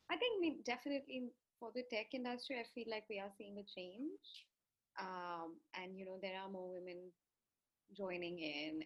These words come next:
and growing and staying. I feel like earlier also the, the challenge was that, you know, maybe after a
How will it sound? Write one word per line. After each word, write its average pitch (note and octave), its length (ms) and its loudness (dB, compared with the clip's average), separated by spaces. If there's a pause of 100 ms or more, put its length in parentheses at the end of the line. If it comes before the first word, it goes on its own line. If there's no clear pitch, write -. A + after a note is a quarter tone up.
(140)
and G3 180 -6
growing F#3+ 460 -6
and B3+ 120 2
staying. F#3 580 0 (480)
I F#3+ 140 -2
feel G#3+ 160 -4
like A3+ 180 -4
earlier G3 300 0
also G3 540 0
the, G3+ 260 6 (240)
the G3+ 240 6
challenge G3 500 2
was F#3 380 4
that, F#3 220 4
you G3 80 0
know, G3+ 260 0
maybe G3 240 0
after F#3 300 -2
a F#3 80 -6